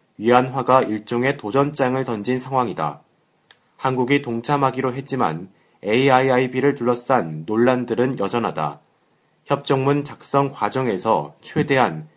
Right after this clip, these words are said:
해소돼야 한다. 우리의 관심사는 단지 지분 육 퍼센트나 이사국 지위 확보 같은 것이 아니다.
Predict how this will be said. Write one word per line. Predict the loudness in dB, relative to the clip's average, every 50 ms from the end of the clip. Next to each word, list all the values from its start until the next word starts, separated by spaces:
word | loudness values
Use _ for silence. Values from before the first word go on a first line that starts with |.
| _ _ -6
해소돼야 | -6 -4 0 2 2 2 2 0 -2 0 0
한다. | -2 -2 -4 -6 -8 -8 -10 -14 _ _ _ _ _ _ _ _ _ _ _ _ _ _ _ _ _ _ _ _ _
우리의 | -6 0 2 4 4 4 2
관심사는 | 2 0 0 0 0 -4 -4 -2 0 0 0 2 0 0 -2 -6 -8
단지 | -8 -6 -4 -4 -4 -2 -2 -2 -2 -2 -4
지분 | -4 -4 -2 0 -2 -2 -2
육 | -4 -8 -2 0
퍼센트나 | 0 0 0 -2 -6 -6 -4 -2 0 0 0 -2 -6 -14 _ _ _ _ _ -8
이사국 | -6 -4 0 2 2 2 4 2 0 0 -2 -8
지위 | -14 -6 -2 -2 0 2 0 0
확보 | -2 -2 -8 -12 -6 -2 0 2
같은 | 2 2 0 -2 -4 -6 -4
것이 | -2 -2 -2 -2 -2 -2
아니다. | -2 -2 -4 -4 -6 -6 -8